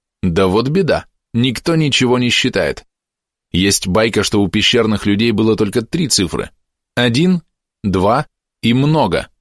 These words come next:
Хотя вроде бы в каких-то языках до сих пор так и есть. Так вот, эмоционально мы всё ещё такие же. Будто спрашиваешь у многодетной мамаши из далёкого амазонского племени: «Сколько у тебя детей?»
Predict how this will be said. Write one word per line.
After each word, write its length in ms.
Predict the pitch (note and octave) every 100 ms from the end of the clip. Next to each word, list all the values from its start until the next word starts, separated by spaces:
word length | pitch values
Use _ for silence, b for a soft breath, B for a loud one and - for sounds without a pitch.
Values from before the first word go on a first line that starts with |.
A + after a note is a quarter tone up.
| _ _ _ _ _ _ -
Хотя 300 | B2+ E3+ D#3+
вроде 240 | D3 C3
бы 120 | B2
в 40 | -
каких-то 380 | A#2 B2+ -
языках 500 | A#2 A2+ G#2+ A#2+ C#3
до 100 | A#2+
сих 220 | A2+ G#2 -
пор 180 | A#2
так 220 | A2 F2 G2+
и 40 |
есть. 400 | G2+ C#2+ - - _ _ _ _ _ _ -
Так 200 | G#2+ G#2
вот, 200 | F2+ F2+
эмоционально 600 | G2+ F#2+ A2+ A#2+ C#3+ A2+
мы 160 | G#2
всё 240 | G#2+ - G2+
ещё 220 | G2 B2
такие 360 | B2+ C3 F3 G#2
же. 180 | D2 - _ _ _ _
Будто 280 | F#2 F#2 A2
спрашиваешь 560 | - B2+ C3 A#2+ G#2+
у 40 | A2
многодетной 520 | G#2+ G#2 A2 G#2+ G#2
мамаши 380 | G#2 C3 E3 A#2
из 80 | F#2+
далёкого 440 | G2+ G#2+ G2 F#2+
амазонского 580 | F#2+ G2 A2+ G#2+ G#2 G2+
племени: 440 | B2 A2+ F2 C#2+ - -
«Сколько 340 | - G3 D#3
у 80 | A#2
тебя 220 | G#2+ G2+
детей?» 420 | G#2 G#2+ F2+ C#2